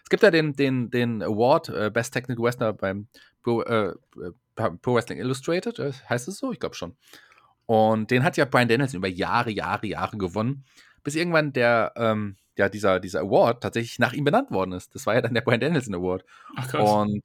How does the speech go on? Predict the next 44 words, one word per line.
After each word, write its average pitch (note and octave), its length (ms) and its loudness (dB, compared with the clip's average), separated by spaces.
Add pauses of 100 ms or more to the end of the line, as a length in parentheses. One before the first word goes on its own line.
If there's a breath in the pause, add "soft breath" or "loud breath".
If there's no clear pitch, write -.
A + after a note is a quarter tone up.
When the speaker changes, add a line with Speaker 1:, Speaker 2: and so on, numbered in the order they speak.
(180)
Speaker 1:
und, G#2 240 -8
äh, G2+ 220 0
seitdem D#3+ 400 2
hat D3 140 -2
den C#3+ 140 0
Zack B2 180 0
Sabre C#4+ 360 0 (140)
Junior G#3 220 0
jedes G2 260 0
Jahr E2+ 320 -2
gewonnen. E2 360 -4
Also G#2+ 300 4
das A#2+ 180 -2
ist D3 140 -6
schon, F#3 220 -4 (220 loud breath)
das B2 180 -6
wäre D3+ 180 2
tatsächlich C#3+ 540 -2
ein A#2+ 240 -2 (200)
Dream-Match C3 580 -4
gewesen. F2+ 340 -6
Aber C3 100 2
auch D#3 120 2
gegen C#3+ 240 -4 (200 loud breath)
Claudio, B2 600 2
das - 200 -6
war F2 80 0
ja E2 80 0
auch D2 140 -4
schon E2+ 200 -8
toll. - 300 -10 (160)
Also E2 220 -8
Claudio G#2+ 400 0
Speaker 2:
Mhm. F#2 80 -6 (260)
Speaker 1:
mochte - 200 -20
ich E2+ 100 -14
auf - 100 -14
jeden F2 160 -10
Fall - 240 -10
auch F2+ 240 -8
sehr E2+ 240 -6
gerne. F2+ 320 -6 (220 loud breath)
Und C3 80 -4
Claudio C4 500 6